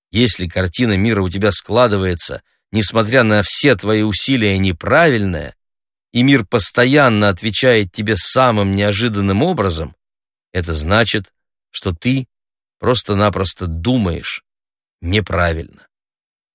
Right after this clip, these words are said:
Правильные действия всегда просты и непосредственны, потому что бесконечное время, в котором располагается пространство пути,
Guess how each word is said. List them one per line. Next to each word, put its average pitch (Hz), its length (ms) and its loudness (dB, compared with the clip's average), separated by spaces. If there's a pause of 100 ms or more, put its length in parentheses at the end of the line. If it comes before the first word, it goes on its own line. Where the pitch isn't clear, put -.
(880)
Правильные 98 680 2
действия 87 680 -4 (460)
всегда 90 420 0
просты 95 480 0
и 120 160 -6
непосредственны, 95 1040 -4 (1080)
потому 101 180 0
что 95 200 -4
бесконечное 95 840 0
время, 92 380 0
в 78 80 -10
котором 87 400 -2
располагается 87 880 -2
пространство 90 640 -6
пути, 87 480 -8